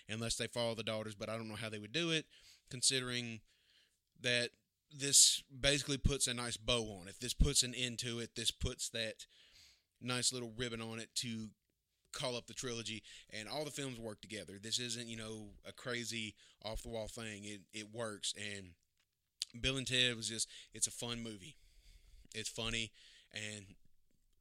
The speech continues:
these characters are ones that you know and love and will continue to love. You can, this has rewatchability. You can enjoy it over and over again. It's a fun family film. Now,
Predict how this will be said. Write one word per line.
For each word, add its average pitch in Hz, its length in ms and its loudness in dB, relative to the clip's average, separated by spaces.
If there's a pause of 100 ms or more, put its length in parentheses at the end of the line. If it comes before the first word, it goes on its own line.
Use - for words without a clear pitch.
(220)
these 123 200 0
characters 117 520 0
are 107 300 -2
ones 113 240 0
that 110 160 -2
you 113 60 -6
know 113 280 0
and 107 120 -8
love 107 300 -4 (440)
and 101 380 -8 (680)
will 131 140 0
continue 123 460 2
to 107 60 -10
love. 107 280 -10
You - 100 -12
can, 113 180 -10
this 113 200 -4
has 117 200 0 (200)
rewatchability. 110 800 -2 (320)
You 117 100 -8
can 113 160 -4
enjoy 110 320 -4
it 110 120 -6
over 107 260 -8
and 104 80 -8
over 101 240 -8
again. 104 320 -8
It's 95 120 -10
a 98 40 -10
fun 107 300 -8
family 92 360 -8
film. 95 380 -8 (1000)
Now, 143 300 2